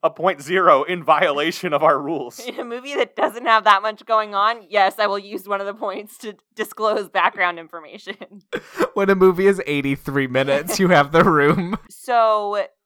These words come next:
Speaker 2: Jake and Maggie, our leads, they used to date, and they were a singing duo.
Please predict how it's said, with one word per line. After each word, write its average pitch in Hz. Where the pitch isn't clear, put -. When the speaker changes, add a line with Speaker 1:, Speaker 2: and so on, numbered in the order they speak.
Speaker 2:
Jake 220
and 269
Maggie, 185
our 175
leads, 165
they 190
used 190
to 262
date, 185
and 190
they 185
were 180
a 175
singing 170
duo. 143